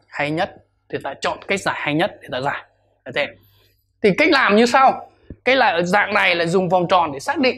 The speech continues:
ly độ. Thì ta phải biết là sóng truyền qua điểm nào rồi mới điểm nào. Như vậy sóng truyền qua M rồi mới đến N. Vậy thì M sẽ sớm pha hơn N. Mà đã sớm pha hơn thì M phải chạy trước, N chạy sau.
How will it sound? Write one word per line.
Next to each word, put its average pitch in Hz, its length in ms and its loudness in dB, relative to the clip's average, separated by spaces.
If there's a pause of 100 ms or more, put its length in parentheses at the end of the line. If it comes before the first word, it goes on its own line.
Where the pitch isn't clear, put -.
ly 208 160 0
độ. 190 280 2 (320)
Thì 196 60 0
ta 254 140 2
phải 190 100 -2
biết 311 260 4
là 175 260 -2 (140)
sóng 226 280 0 (180)
truyền 233 340 4
qua 269 160 4
điểm 180 280 0
nào 180 200 -2
rồi 160 120 -6
mới 196 120 -2
điểm 190 200 0
nào. 165 260 -6 (280)
Như 254 100 2
vậy 240 160 2
sóng 226 560 -2 (240)
truyền 240 280 4
qua 269 180 2
M 262 120 4 (360)
rồi 180 220 -2
mới 190 180 2
đến 247 200 2
N. 269 60 4 (420)
Vậy 196 200 -6
thì 180 140 -6
M 185 260 -2 (320)
sẽ - 80 -20
sớm 196 320 -4
pha 226 80 -4
hơn 202 260 -4
N. 185 40 0 (840)
Mà 208 180 2
đã 262 180 2
sớm 247 320 6 (100)
pha 285 180 4
hơn 277 320 4
thì 208 100 -2
M 196 140 0 (220)
phải - 140 -14
chạy 165 140 -16 (120)
trước, 403 360 -4
N 208 60 -4 (160)
chạy 120 120 -12
sau. 208 400 -8